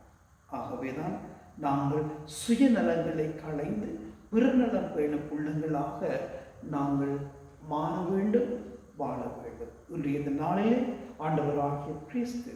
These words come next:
எனக்கும் உங்களுக்கும் சொல்லுகின்ற வார்த்தைகள், "உங்களில் ஒவ்வொருவரும் தம் சகோதர சகோதரிகளை மனமாற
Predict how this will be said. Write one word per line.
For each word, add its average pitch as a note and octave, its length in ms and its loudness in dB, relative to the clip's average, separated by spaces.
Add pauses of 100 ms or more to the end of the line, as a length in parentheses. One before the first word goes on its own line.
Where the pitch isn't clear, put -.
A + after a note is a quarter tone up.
(420)
எனக்கும் F3+ 680 -2
உங்களுக்கும் C#3+ 520 -2
சொல்லுகின்ற F#3 580 -6
வார்த்தைகள், B2 640 -6 (1600)
"உங்களில் B3+ 600 8
ஒவ்வொருவரும் G3 800 2
தம் D#3+ 200 -4
சகோதர G3 640 -2
சகோதரிகளை D3 1120 -4 (880)
மனமாற A#3 520 8